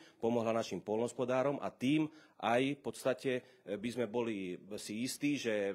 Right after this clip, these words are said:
sa melie múka z našej kvalitnej pšenice. A, a správne ste podotkol, pán redaktor, že dnes to nemusí byť len chlieb, sú to rôzne výrobky, ale ako som pred chvíľkou povedal, e, môžu to byť aj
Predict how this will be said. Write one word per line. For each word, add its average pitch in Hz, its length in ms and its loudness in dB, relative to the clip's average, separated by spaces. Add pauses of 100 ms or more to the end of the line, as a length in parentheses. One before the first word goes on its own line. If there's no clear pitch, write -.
(200)
sa 104 160 -2
melie 113 320 0
múka 120 480 -2
z 104 80 -12
našej 117 400 -2
kvalitnej 120 320 -2
pšenice. 175 480 -4 (640)
A, 113 240 0
a - 80 -2
správne 127 320 2
ste 120 160 -8
podotkol, 110 380 -4
pán 123 160 2
redaktor, 143 480 -2 (260)
že 104 160 -4
dnes 127 300 0
to 107 160 0
nemusí 135 420 0
byť 113 140 -8
len 95 220 -2
chlieb, 131 260 -2
sú 120 140 -8
to 110 120 -4
rôzne 110 220 -2
výrobky, 120 400 -4
ale 110 160 0
ako 123 80 -12
som 107 140 -6
pred - 160 -6
chvíľkou 110 240 -4
povedal, 117 480 0
e, - 640 -4
môžu 123 320 0
to 131 80 0
byť 127 240 0
aj - 20 -6